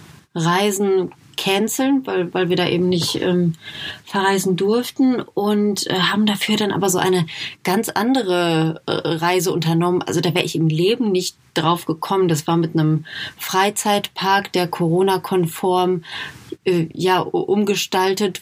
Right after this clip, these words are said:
wurde. Die Kinder hatten den Spaß ihres Lebens. Wir haben in so einem komischen Container, in so einem Camping-Ding, in so einem Trailer,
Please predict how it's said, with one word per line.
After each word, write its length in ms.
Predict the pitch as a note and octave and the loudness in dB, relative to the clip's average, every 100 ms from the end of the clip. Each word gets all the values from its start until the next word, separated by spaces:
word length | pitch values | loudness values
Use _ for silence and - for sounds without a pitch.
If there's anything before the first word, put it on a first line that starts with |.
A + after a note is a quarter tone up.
| - | -2
wurde. 240 | G3+ F#3+ | 0 2
Die 160 | F3+ E3+ | -2 -4
Kinder 360 | - A#3 A#3 | -2 0 0
hatten 200 | G#3 G#3 | -2 -2
den 180 | G3 F#3 | 0 0
Spaß 480 | - - G3 A3+ A#3+ | -2 -4 -2 -2 -2
ihres 340 | G3+ G3 F#3 | -2 0 0
Lebens. 380 | G3 G#3 A3 G3 | 0 0 0 0
Wir 100 | F#3+ | -2
haben 120 | F#3+ | 0
in 60 | G3+ | 0
so 80 | F#3 | 0
einem 120 | F3 | 0
komischen 540 | - A3+ G#3+ G#3 F#3+ - - - - _ | -2 -2 2 2 0 -4 -10 -10 -12 _
Container, 680 | - G3+ - G3+ A3 A#3+ A3+ | 0 0 0 0 2 2 2
in 100 | G3+ | 2
so 80 | |
einem 140 | F#3+ F3 | 0 -2
Camping-Ding, 1500 | - A3+ A#3 A#3+ A3 G#3+ G3 - - - - - _ - A3 G#3+ | -4 -2 2 2 2 0 -2 -8 -12 -14 -16 -20 _ 0 2 2
in 100 | G3+ | 2
so 60 | |
einem 100 | F3 | 2
Trailer, 600 | E3 - A3+ D4+ F#3 C3+ | 0 0 0 2 2 0